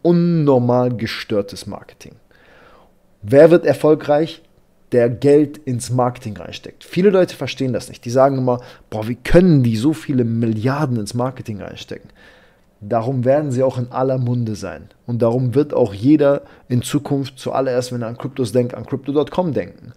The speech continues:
Warum? Weil egal, ob sie sich die Super Bowl anschauen, egal, ob sie sich Football anschauen, ob Hockey, ob Baseball, ob U F C, überall siehst du das. Es ist in deinem Unterbewusstsein gespeichert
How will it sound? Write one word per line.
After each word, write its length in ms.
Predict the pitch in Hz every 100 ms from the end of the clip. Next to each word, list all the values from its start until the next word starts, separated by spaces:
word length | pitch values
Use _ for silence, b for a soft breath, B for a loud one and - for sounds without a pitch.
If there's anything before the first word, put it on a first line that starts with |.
| b b -
Warum? 440 | 127 123 156 175 -
Weil 180 | 117 -
egal, 380 | 156 139 170
ob 120 | 160 123
sie 120 | 147
sich 280 | 143 139 -
die 80 |
Super 380 | 123 - 151 135
Bowl 220 | 113 110
anschauen, 440 | 101 101 - 101 101
egal, 220 | 123 139
ob 140 | 143
sie 100 | 123
sich 180 | 139 143
Football 400 | - 170 143 117
anschauen, 520 | 85 101 - 107 104 -
ob 260 | 131 -
Hockey, 400 | 180 185 - 110
ob 240 | 110 120 113
Baseball, 640 | 165 175 - 117 98 80
ob 240 | 139 131 B B -
U 120 | 160
F 180 | 165 131
C, 380 | - 190 170 - B B _ _
überall 1300 | 196 196 202 180 123 151 156 170 - - 139 170 160
siehst 320 | 117 170 -
du 60 | 110
das. 160 | 95
Es 140 | - 156
ist 120 | 156
in 80 | 160
deinem 240 | 151 151
Unterbewusstsein 840 | 214 220 202 165 160 160 - 151 131
gespeichert 640 | 123 - 143 139 117 123